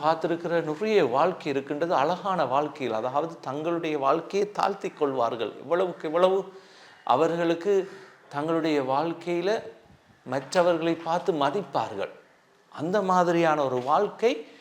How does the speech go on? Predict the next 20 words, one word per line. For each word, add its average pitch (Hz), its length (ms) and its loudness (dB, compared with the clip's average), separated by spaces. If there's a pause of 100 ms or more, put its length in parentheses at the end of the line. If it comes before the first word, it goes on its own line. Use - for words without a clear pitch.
(140)
சிறு 196 340 0
பிள்ளையாக 170 600 0
இருக்கலாம். 120 520 -6 (540)
அந்த 135 180 -2
மனது 185 580 2
ஒரு 135 220 2
அழகான 175 480 4
வாழ்க்கையை 165 560 4
கொண்டிருக்கலாம். 127 540 2
எனவே 208 300 4
இயேசு 185 380 4
எங்களுக்கு 170 320 2
திரும்ப 196 260 0
திரும்ப 180 440 2
அடிக்கடி 175 420 2
சொல்லுவதெல்லாம், 170 720 2 (400)
நாங்கள், 175 720 4 (340)
எங்களுடைய 147 500 2
மனங்கள், 170 600 -2
நாங்கள் 143 300 -2